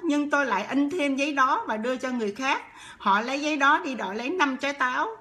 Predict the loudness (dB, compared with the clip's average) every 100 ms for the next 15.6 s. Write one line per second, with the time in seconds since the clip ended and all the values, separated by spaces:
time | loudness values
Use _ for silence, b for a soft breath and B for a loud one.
0 | -4 -2 -2 -2 -4 -4 -4 -4 -6 -6
1 | -4 -2 -2 0 0 0 0 0 -2 -8
2 | -16 _ 0 2 2 2 0 0 -4 -4
3 | -4 -4 -6 0 0 0 -6 -16 _ _
4 | _ _ _ _ _ _ -6 2 2 4
5 | 2 2 0 -4 -2 -2 0 0 0 0
6 | 0 0 -2 -4 B B B B -2 4
7 | 4 4 -2 2 2 2 0 0 0 -2
8 | 0 0 0 -2 0 0 0 0 -2 -2
9 | -2 -2 -2 -4 -2 -2 -2 -6 -6 -8
10 | -8 -12 B B B 2 2 2 -2 0
11 | -2 -2 -4 -4 -6 -2 -2 -2 -10 _
12 | _ b b b b -6 2 2 4 2
13 | 2 -2 -2 -4 -4 -4 -4 -2 -2 -2
14 | -4 -2 -2 0 2 2 0 -2 0 0
15 | -2 -4 -4 -4 -2 -2